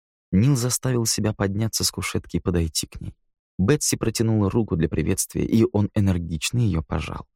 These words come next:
Рене тихонько улыбнулась, наверное, хотела его приободрить и отошла в сторонку. Подавив желание вытереть ладонь о штаны, Нил зашагал по коридору первым.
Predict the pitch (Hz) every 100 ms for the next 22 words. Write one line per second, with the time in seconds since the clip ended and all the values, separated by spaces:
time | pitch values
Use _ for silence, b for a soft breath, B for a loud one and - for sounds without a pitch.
0 | _ _ - 107 123 165 147 127 127 117
1 | 104 101 95 87 80 78 - - _ -
2 | 92 92 92 87 85 90 - 90 87 87
3 | 82 90 85 85 87 120 - 85 85 -
4 | 87 - - 80 80 - - 78 _ _
5 | _ _ 98 101 120 95 110 110 107 104
6 | 95 110 101 95 - 101 98 92 90 -
7 | 92 113 113 98 90 92 - 92 95 87
8 | 87 87 82 82 80 80 78 -